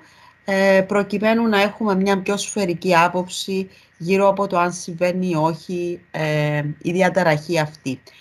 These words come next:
Υπάρχει συνοσηρότητα, α, ως ένα μι-, μικρό βαθμό, θα έλεγα, σε αυτές τις δύο διαταραχές. Όταν λέμε συνοσηρότητα, σημαίνει να νοσείς από δύο ή τρεις διαταραχές ταυτόχρονα,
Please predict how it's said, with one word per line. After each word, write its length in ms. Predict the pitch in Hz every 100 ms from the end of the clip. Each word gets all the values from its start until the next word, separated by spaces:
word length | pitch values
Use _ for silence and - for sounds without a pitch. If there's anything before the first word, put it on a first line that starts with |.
| - -
Υπάρχει 480 | - 175 - 202 -
συνοσηρότητα, 1080 | - 269 254 269 - 214 226 220 180 160 -
α, 320 | 151 160 151
ως 200 | 151 160
ένα 160 | 196 196
μι-, 440 | 185 160 160 156 - 165 165
μικρό 360 | 160 160 190 208
βαθμό, 380 | 185 156 147 135
θα 140 | -
έλεγα, 300 | 131 131 135
σε 140 | 147 156
αυτές 240 | 151 156
τις 140 | 151 139
δύο 140 | 147
διαταραχές. 760 | 139 135 127 135 - 175 226 - - _ -
Όταν 260 | - 185 202
λέμε 200 | 202 208
συνοσηρότητα, 760 | 202 214 214 220 170 175 196
σημαίνει 460 | 214 - 180 190 202
να 140 | 208
νοσείς 340 | 202 160 202 185
από 280 | 202 175 165
δύο 240 | 190 208
ή 100 | 202
τρεις 380 | 196 185 196 -
διαταραχές 680 | 214 202 214 170 156 185
ταυτόχρονα, 1000 | - 185 - 190 175 - 147 135 147 269